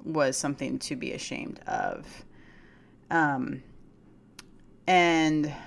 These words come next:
in junior high, I had a, a relationship with my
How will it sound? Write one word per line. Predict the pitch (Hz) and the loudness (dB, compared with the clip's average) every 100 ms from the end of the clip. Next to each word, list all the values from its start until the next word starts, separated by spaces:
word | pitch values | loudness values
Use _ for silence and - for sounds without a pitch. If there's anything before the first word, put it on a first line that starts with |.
| - - - - - - - | -18 -20 -20 -20 -20 -20 -6
in | 185 180 | 0 0
junior | 175 190 185 180 | 2 4 6 6
high, | 170 160 156 156 156 151 151 - - | 10 10 12 10 8 6 4 -2 2
I | 147 147 | 6 6
had | 147 147 139 135 135 - | 6 6 8 6 2 0
a, | 139 139 139 131 - - - - - - - - - - - - | 0 0 0 -4 -12 -20 -20 -20 -20 -20 -20 -20 -20 -20 -20 -10
a | - 160 | -2 0
relationship | 151 160 165 - - 156 | 2 2 2 2 2 2
with | 131 127 | 2 0
my | 143 131 123 120 120 | 0 0 0 -2 -6